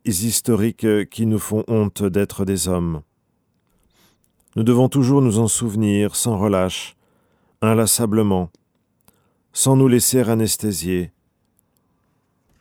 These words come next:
Il est facile aujourd'hui de céder à la tentation de tourner la page en disant que beaucoup de temps est passé et qu'il faut regarder en avant.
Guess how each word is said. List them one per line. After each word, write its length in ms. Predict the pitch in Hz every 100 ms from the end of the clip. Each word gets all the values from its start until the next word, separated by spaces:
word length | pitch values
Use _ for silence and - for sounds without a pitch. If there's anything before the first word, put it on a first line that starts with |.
| _ _ _ _ _ _ _ _ _ _ _
Il 160 | - 120
est 40 |
facile 360 | 123 135 - 151
aujourd'hui 400 | 143 127 120 143
de 140 | 123
céder 340 | 117 - 120 135
à 100 | 131
la 120 | 117
tentation 680 | 117 113 107 90 131 131 131
de 140 | 113
tourner 320 | - 104 120
la 120 | 117
page 540 | 104 123 123 120 92 92 - _ _ _ _ _
en 140 | 113
disant 320 | 120 117 131 127
que 140 | 123
beaucoup 380 | 113 117 - 131
de 100 | 113
temps 320 | - 123 113
est 80 | 104
passé 520 | 113 104 - 110 101
et 80 | 101
qu'il 160 | 113
faut 180 | 98 113
regarder 440 | 110 107 104 101 107
en 140 | 101
avant. 400 | 101 85 87 78